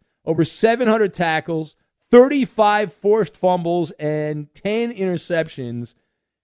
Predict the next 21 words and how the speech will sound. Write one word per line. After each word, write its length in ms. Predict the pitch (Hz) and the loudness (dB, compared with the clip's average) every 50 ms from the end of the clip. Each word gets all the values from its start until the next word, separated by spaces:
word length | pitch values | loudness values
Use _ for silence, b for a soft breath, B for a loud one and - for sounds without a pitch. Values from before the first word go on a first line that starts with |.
| _ _ | _ _
And 560 | - 120 123 127 127 127 127 127 127 127 131 | -16 -14 -12 -12 -10 -12 -12 -12 -12 -8 -6
I 40 | 131 | -6
was 120 | 139 131 131 | -6 -4 -4
one 80 | 175 | -2
of 40 | 147 | -2
the 60 | 143 | -2
best 320 | 113 107 156 165 147 - 147 | -2 0 -2 -2 -2 -4 -6
linebackers 640 | 139 139 151 170 165 147 147 135 131 135 139 117 | -4 -4 -4 -4 -2 -2 -4 -4 -2 -2 -2 0
of 140 | 135 135 110 | 0 0 -2
my 200 | 131 135 131 131 | -2 -4 -4 -4
era. 300 | 127 135 170 175 147 127 110 | -2 0 0 2 2 0 -2
Who 480 | - - 214 254 277 294 302 302 302 - _ - | 0 4 4 6 6 6 4 2 0 -2 _ -2
am 340 | 233 262 277 285 277 262 | 0 2 2 2 2 2
I? 760 | 247 240 - 226 254 262 262 247 226 196 151 117 98 82 69 - _ _ _ _ _ _ _ _ _ _ _ _ _ _ _ _ | 0 0 2 2 4 6 6 6 6 4 4 0 -2 -4 -8 -12 _ _ _ _ _ _ _ _ _ _ _ _ _ _ _ _
That 240 | 90 117 160 190 208 | -4 0 0 2 4
is 180 | 220 226 220 147 | 4 2 2 0
the 100 | 220 196 | -4 -4
question. 380 | - - 214 196 - - 170 | 0 2 2 2 2 0 0
The 160 | 165 185 226 285 | 0 2 2 2
answer 380 | 339 349 302 208 - - - _ _ _ - | 4 4 2 2 0 -6 -16 _ _ _ -8
next. 460 | 123 131 113 76 - _ _ _ _ | -4 -4 -4 -4 -8 _ _ _ _